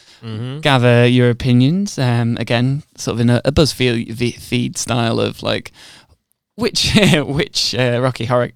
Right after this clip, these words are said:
Speaker 2: character are you?
Speaker 1: Okay.
Speaker 2: The Rorschach test. But are you, um,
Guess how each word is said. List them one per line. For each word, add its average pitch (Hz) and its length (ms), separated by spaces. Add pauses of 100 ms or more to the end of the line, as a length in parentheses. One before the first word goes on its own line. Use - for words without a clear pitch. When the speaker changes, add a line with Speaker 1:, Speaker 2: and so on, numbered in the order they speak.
(120)
Speaker 2:
character 120 400
are 113 80
you? 110 320 (720)
Speaker 1:
Okay. 110 240
Speaker 2:
The 127 80
Rorschach 120 400
test. 107 340
But 113 160 (560)
are - 20
you, 190 240
um, 160 520